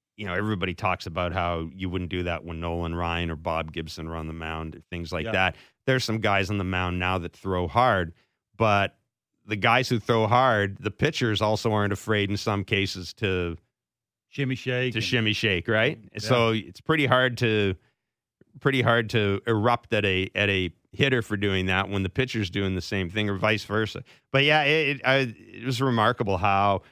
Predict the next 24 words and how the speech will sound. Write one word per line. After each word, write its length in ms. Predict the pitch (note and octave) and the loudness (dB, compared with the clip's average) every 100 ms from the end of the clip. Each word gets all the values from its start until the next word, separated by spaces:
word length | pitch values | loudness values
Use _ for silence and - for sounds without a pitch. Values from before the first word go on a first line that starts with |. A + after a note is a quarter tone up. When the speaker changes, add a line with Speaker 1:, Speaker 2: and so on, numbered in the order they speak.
| _ | _
Speaker 1:
if 60 | G#2+ | -6
you 60 | |
go 180 | G2+ C3 | -2 0
back 300 | A#2 B2 A#2 | 4 2 2
and 140 | G#2+ A2 | 0 0
look 160 | A#2 | 0
at 80 | G2 - | -4 0
all 220 | A#2+ C3+ | 2 4
the 100 | A#2 | 2
stuff 340 | - - A2 - | -2 0 -2 -2
that 100 | D#2+ | -6
was 160 | F#2 | -4
written 260 | G#2 A2+ F#2+ | -2 -2 -2
and 120 | F2 | -6
said 300 | - A2 G2+ | -2 0 2
after 280 | F2+ F2+ F2+ | 2 0 0
Jose 260 | F2+ G2 F#2+ | 0 0 -2
Bautista's, 800 | E2 D#2 - F#2 - F2+ D#2+ - _ - | -4 -4 -4 -6 -4 -6 -6 -12 _ -4
Bautista's 540 | F#2+ - G2 - E2 | -4 -2 -4 -4 -8
home 280 | G2 F#2 F2 | -4 -4 0
run, 220 | G2 F2 E2 - - | 0 0 -4 -14 -8
I 40 | |
mean, 120 | G#2 | -6
y-, 80 | F#2+ | -6